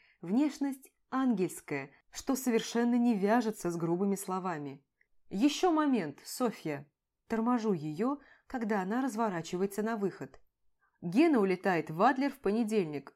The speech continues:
Ты заменишь его на консультации?» «О, а я справлюсь?» «Хм,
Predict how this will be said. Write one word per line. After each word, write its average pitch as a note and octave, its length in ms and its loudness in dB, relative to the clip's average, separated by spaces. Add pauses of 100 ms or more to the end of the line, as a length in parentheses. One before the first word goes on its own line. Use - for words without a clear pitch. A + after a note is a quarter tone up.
(120)
Ты G#3+ 120 0
заменишь A#3 540 0
его F3+ 260 0
на D#3+ 80 -4
консультации?» F3 880 -6 (880)
«О, G#3+ 560 -4
а A#3+ 100 -4
я A3 160 -2
справлюсь?» B3+ 680 0 (600)
«Хм, D#3 180 -4